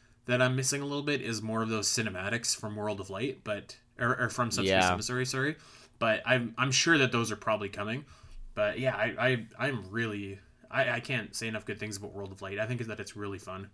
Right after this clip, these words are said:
Speaker 2: Do you think they'll expand World of Light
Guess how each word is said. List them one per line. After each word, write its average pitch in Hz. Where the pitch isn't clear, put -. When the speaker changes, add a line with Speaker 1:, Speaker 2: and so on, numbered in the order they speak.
Speaker 2:
Do 196
you 254
think 339
they'll 185
expand 131
World 147
of 135
Light 147